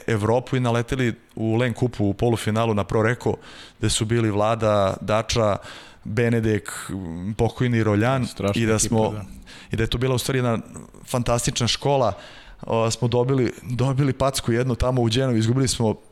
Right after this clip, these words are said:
Speaker 1: ja mislim da je bio rezultat devet dva, recimo, a
Speaker 2: Mhm.
Speaker 1: pre toga smo onako u domaćem prvenstvu dobijali sve i u Evropi onako dosta, e, lako sve prošli, e,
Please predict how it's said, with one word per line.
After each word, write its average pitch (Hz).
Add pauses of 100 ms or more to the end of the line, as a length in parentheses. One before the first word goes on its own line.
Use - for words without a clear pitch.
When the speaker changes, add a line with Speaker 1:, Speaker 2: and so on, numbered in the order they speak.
(120)
Speaker 1:
ja -
mislim 123
da 113
je 107
bio 127
rezultat 113
devet 98
dva, 87
recimo, 120 (400)
a 123
Speaker 2:
Mhm. 113
Speaker 1:
pre 117
toga 131
smo 131
onako 131 (720)
u 110
domaćem 120
prvenstvu 120
dobijali 123
sve 135
i 123
u 120
Evropi 120
onako 113
dosta, 113 (840)
e, - (360)
lako 120
sve 120
prošli, 117
e, -